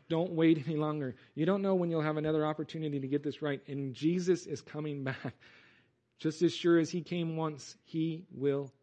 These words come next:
come again. May we be ready. Amen? Amen. Let's pray. Father, we thank you for your word. Lord, we thank you how you do work out all of the details, Lord, and you are in control of all of these things. And Lord,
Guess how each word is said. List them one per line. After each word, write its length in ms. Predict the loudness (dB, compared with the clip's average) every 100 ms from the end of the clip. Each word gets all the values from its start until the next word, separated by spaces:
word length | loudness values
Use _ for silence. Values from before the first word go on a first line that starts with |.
| _
come 300 | -8 -8 -8 -12
again. 380 | -10 -6 -6 -8 _ _ _ _
May 100 | -8
we 180 | -4 -2
be 200 | -2 -4
ready. 300 | -4 -4 -6 -14 -20 _ _ -4
Amen? 360 | 0 2 0 -4 _ _ _ -20 -20 -20 -12
Amen. 240 | -6 -4 -4
Let's 140 | -6
pray. 200 | -6 -6
Father, 240 | 0 2 4
we 100 | 2
thank 240 | 0 -2
you 60 | -4
for 160 | 0
your 120 | 2
word. 340 | 4 6 4 2 -10 -20 -20 -20 -20 -20 -20 -20 _ _ _ _ -14 -14 -14 -18 _
Lord, 220 | 6 6
we 100 | 8
thank 280 | 6 4 4
you 200 | 0 -4 -6 _ -20 -20 -20 _ _ -14
how 220 | -2 2
you 260 | 4 4 4
do 320 | 4 6 8
work 300 | 8 6 4
out 240 | -2 -2 -10
all 480 | -8 -6 -4 4
of 200 | 4 4
the 120 | 2 0
details, 640 | 2 0 0 -4 -4 -4
Lord, 160 | 0 2
and 160 | 2
you 220 | 4 6
are 220 | 6 6 2
in 160 | 0
control 420 | -2 -4 0 2
of 100 | 4
all 220 | 4 4 4
of 100 | 2
these 240 | 0 -2
things. 320 | -2 -4 -2
And 120 | -4
Lord, 220 | 0 0